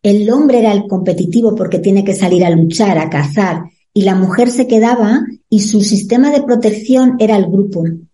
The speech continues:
Entonces, em, hay además algo que incluso, mm, la ciencia lo avala, ¿no? Cuando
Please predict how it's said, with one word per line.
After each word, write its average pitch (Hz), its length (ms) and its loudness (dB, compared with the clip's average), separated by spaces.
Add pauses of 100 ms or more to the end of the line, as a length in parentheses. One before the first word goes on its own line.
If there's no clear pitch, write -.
(180)
Entonces, 240 600 2 (400)
em, 190 420 2
hay 247 280 2
además 247 480 2
algo 240 580 2
que 208 100 0
incluso, 196 760 2
mm, 165 520 0 (600)
la 214 160 2
ciencia 240 340 0
lo 247 100 2
avala, 214 320 0
¿no? 240 220 0
Cuando 180 680 2